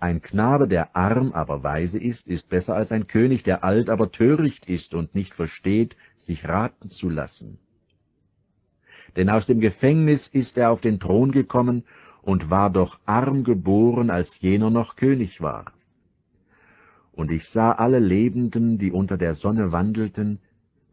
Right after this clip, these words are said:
bei dem zweiten Knaben, der an jene Stelle treten sollte. Und es war kein Ende des Volks, vor dem er herzog,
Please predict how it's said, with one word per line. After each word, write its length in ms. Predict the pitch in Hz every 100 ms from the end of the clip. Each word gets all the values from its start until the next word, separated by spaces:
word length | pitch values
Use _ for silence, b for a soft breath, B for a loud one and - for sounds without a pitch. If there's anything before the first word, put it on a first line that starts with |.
| 78
bei 80 |
dem 160 | 76 76
zweiten 600 | - 82 92 113 113 113
Knaben, 480 | - 98 101 104 101
der 180 | 90 80
an 100 | 80
jene 280 | 85 101 98
Stelle 400 | - 113 113 -
treten 400 | 90 82 - 71
sollte. 520 | - 71 - - - _ _ _ _ b b b
Und 180 | 110 113
es 160 | 113 -
war 220 | 110 101
kein 520 | _ - 135 156 160 -
Ende 320 | 123 135 131
des 220 | 113 101
Volks, 580 | - - 95 80 - -
vor 240 | - 82
dem 200 | 78 82
er 100 | 80
herzog, 680 | 78 85 80 - 76 65 _